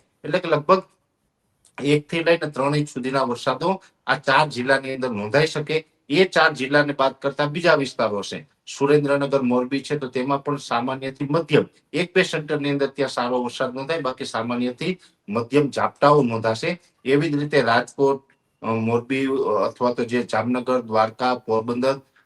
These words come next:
આ તમામ વિસ્તારોની અંદર પણ છૂટાછવાયા ઝાપટા નોંધાય તેવું અનુમાન છે. એટલે all over ગુજરાતનું જે ચિત્ર છે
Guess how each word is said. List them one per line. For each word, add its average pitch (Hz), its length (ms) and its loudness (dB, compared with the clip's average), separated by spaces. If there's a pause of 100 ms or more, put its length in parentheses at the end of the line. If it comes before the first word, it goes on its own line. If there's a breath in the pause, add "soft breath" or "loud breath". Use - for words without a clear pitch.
(120)
આ 165 120 4
તમામ 165 320 2
વિસ્તારોની 143 520 0
અંદર 139 140 0
પણ 139 180 -4
છૂટાછવાયા 127 680 -4
ઝાપટા 123 440 2
નોંધાય 139 360 2 (240)
તેવું 147 260 6
અનુમાન 117 320 -2
છે. 123 140 -6
એટલે 120 120 -4 (140)
all 185 160 6
over 180 180 2
ગુજરાતનું 147 540 2
જે 139 160 0
ચિત્ર 127 420 -4
છે 127 340 -2